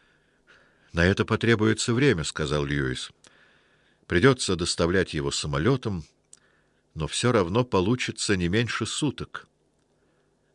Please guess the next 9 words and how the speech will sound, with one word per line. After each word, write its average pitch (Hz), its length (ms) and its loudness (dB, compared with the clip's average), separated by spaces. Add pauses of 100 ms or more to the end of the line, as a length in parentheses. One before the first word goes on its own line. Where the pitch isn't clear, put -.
(200)
«А 82 100 -4
быстрее?» 82 640 0 (1080)
«Ну, 139 160 0
может 123 360 0
быть, 107 320 -2
немного 87 520 0
быстрее». 78 600 -4 (1400)
«Верните 92 720 4
тело 85 600 2